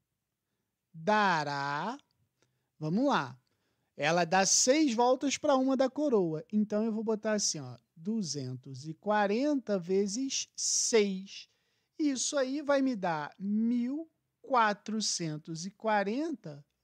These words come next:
voltas. Então, eu sei que a roda vai dar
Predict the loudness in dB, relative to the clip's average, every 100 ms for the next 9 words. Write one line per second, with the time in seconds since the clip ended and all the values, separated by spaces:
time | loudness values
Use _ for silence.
0 | _ -6 -4 -4 -6 _ -20 -14 -14 -14
1 | _ _ _ _ _ _ _ _ _ _
2 | _ -10 0 2 4 2 0 -4 -8 -10
3 | -8 -8 -2 0 0 -2 -12 -18 _ _
4 | _ -12 2 4 4 2 0 -2